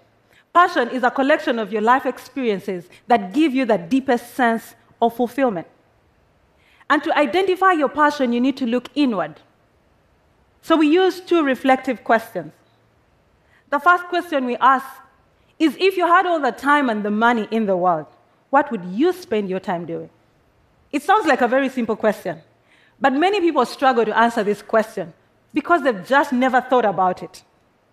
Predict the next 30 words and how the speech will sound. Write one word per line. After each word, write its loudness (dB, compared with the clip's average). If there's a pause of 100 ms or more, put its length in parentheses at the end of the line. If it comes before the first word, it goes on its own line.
(380)
The 2
second 0
question 0
we -2
ask 0 (800)
is, -2
"What 2
makes -4
you -2
happy 0 (800)
or 2
gives 2
you 0
the 4
deepest -2
sense 0 (320)
of 2
fulfillment?" -4 (580)
Now, 2
you 0
would -2
assume 2
that 2
we -2
all 2
know 0
what 0
makes -4
us -4
happy. -8